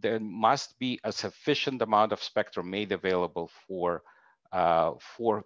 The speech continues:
not just today, but the future of, uh, Wi-Fi deployments. And, and in that, uh, I, I want to take a look at, um, what's happening in Europe versus what's happening in Brazil, U S, South Korea, Chile,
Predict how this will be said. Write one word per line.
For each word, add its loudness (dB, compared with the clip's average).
not 0
just -2
today, 0
but 0
the -4
future -6
of, -4
uh, 2
Wi-Fi -2
deployments. -10
And, 0
and -2
in -2
that, 4
uh, 0
I, 4
I 2
want -2
to -4
take -2
a 0
look -2
at, -2
um, 2
what's 0
happening 2
in -2
Europe 4
versus 0
what's -2
happening 0
in -8
Brazil, 0
U 0
S, 2
South 0
Korea, -2
Chile, 4